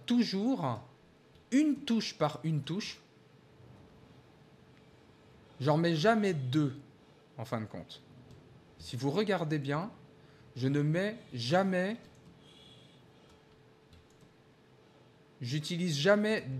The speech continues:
deux touches en même temps. Parce que je cherche à ce que les réacteurs utilisent à chaque fois leur pleine capacité.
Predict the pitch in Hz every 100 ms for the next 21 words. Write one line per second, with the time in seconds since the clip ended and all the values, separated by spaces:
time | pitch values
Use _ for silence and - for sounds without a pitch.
0 | 131 226 226 - 202 - - 147 147 139
1 | 131 117 - - - - - - - -
2 | - 175 - - - 190 262 151 127 151
3 | - - 226 - - 135 104 - - -
4 | - - - - 135 - - 151 147 -
5 | - 131 143 147 196 208 202 - 175 202
6 | - 156 147 170 208 175 - 147 - 240
7 | 240 - 180 175 196 - - - - 143
8 | 151 - - 208 208 185 170 160 - 143
9 | -